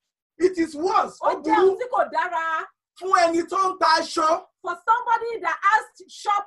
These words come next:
Speaker 2: full of clothes.
Speaker 1: Tó wá bẹ̀rẹ̀ sí ń ta ewé.
Speaker 2: And now
Speaker 1: Hmm.
Speaker 2: he resort back to selling leaves.
Speaker 1: Ọ̀rọ̀ Olúwa ló sọ bẹ́ẹ̀ o.
Speaker 2: It's the word of God.
Speaker 1: Ní orúkọ Jésù.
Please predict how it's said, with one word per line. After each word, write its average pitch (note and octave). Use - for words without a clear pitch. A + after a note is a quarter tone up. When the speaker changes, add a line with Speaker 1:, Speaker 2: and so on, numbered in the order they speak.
Speaker 2:
full G#4+
of D#4+
clothes. C#4+
Speaker 1:
Tó F4+
wá F4
bẹ̀rẹ̀ C4
sí C4
ń D#4
ta C4+
ewé. C#4+
Speaker 2:
And D#4+
now G4
Speaker 1:
Hmm. G#4+
Speaker 2:
he F4
resort A4
back F#4+
to D4
selling F#4+
leaves. F4+
Speaker 1:
Ọ̀rọ̀ C#4
Olúwa E4
ló D#4+
sọ C#4
bẹ́ẹ̀ D4+
o. B3+
Speaker 2:
It's E4+
the F4+
word G4+
of B3
God. D4
Speaker 1:
Ní E4
orúkọ D#4
Jésù. F4+